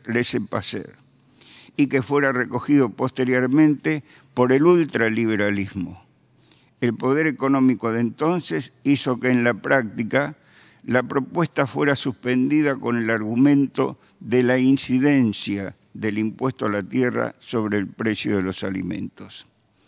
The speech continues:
Quesnay fue removido de su cargo en la corte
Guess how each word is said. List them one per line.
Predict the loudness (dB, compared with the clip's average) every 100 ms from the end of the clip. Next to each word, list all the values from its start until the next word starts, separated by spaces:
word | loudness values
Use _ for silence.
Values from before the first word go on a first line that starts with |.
| -20 _ -20 -20 _
Quesnay | -2 0 4 4 2 -2 _
fue | -6 -4
removido | -2 -2 -2 -2 0
de | -2
su | -4 -10
cargo | -4 -4 -2
en | -2
la | -2
corte | -2 -2 -2 -2 -8 -10